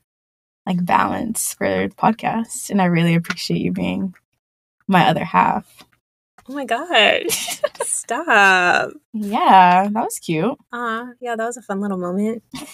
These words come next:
Speaker 2: Uh, everybody go ask your friend that,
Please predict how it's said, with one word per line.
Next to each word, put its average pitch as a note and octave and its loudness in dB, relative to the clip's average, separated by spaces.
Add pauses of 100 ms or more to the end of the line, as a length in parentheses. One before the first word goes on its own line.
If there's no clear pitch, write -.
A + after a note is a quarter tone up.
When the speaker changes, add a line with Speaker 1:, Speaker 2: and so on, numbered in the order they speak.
(1000)
Speaker 2:
Uh, G3 4
everybody G3 2
go F#3 0
ask E3+ -4
your F#3 -4
friend E3+ -8 (100)
that, F3+ 2